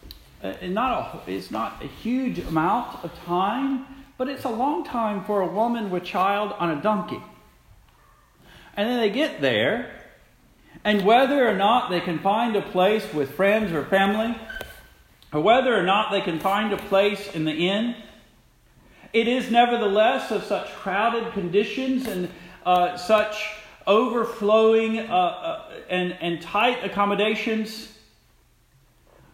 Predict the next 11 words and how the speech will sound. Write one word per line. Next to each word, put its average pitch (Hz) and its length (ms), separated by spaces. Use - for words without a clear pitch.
uh, 175 100
that 196 220
she 269 360
is 208 720
bringing 220 360
forth 208 260
her 185 120
child - 480
in 165 80
a 170 60
stable. 90 300